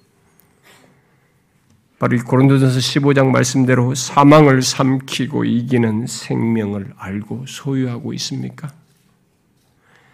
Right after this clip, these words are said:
여러분은 진짜로 이런 생명을 알고 소유한 자입니까? 저는 여러분들 중에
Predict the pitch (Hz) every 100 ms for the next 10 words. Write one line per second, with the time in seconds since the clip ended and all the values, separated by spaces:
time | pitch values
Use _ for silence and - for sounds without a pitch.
0 | _ _ _ _ _ _ _ 123 147 190
1 | 190 175 - 151 185 185 175 151 143 151
2 | 147 147 139 127 120 117 123 117 - 131
3 | 123 117 113 120 117 120 123 151 135 -
4 | _ _ _ _ _ _ _ _ _ _
5 | _ - 143 143 139 147 156 147 135 139
6 | 131 180